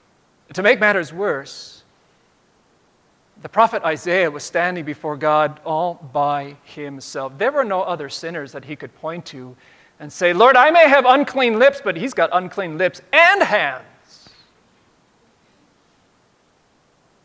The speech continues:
That's how it will be on Judgment Day for us.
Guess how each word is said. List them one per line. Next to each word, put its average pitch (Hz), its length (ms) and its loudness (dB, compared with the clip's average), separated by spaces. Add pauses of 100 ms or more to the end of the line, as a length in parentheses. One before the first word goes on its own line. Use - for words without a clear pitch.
(1160)
That's 247 220 2
how 277 240 4
it 226 40 2
will 208 100 2
be 208 160 -2
on 170 160 -6
Judgment 160 440 -2
Day 151 160 -8
for 151 240 -10
us. 139 220 -8